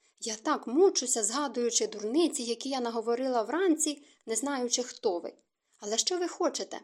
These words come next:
Такий урочистий день, а я позбавлена звичних зручностей. І нерви природно розпустилися,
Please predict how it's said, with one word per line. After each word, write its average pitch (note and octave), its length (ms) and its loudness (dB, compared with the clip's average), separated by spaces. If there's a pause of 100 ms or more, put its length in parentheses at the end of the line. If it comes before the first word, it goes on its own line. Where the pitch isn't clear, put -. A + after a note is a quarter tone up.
(160)
Такий B3+ 320 -2
урочистий A#3+ 560 0
день, C4+ 340 -2 (220)
а A#3+ 60 -8
я C#4+ 140 -2
позбавлена C4+ 640 0
звичних A#3+ 440 2
зручностей. - 680 -2 (360)
І A3 60 -8
нерви F4+ 460 2
природно D#4+ 520 0
розпустилися, A3+ 880 -2